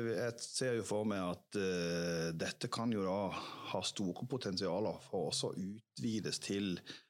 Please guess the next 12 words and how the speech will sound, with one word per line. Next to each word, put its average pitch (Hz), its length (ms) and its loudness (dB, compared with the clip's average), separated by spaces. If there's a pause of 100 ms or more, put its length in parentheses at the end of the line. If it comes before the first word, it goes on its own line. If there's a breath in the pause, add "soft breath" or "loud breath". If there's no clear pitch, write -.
(180 loud breath)
at 80 200 -2 (260)
vi 98 100 -10
klarer 92 340 0
å 90 60 -2
få - 160 -2
med 87 260 2 (140)
hele 92 260 2
samfunnet 147 800 0
i 110 260 2
en 90 220 0
sånn 98 260 2
dugnad, 110 480 0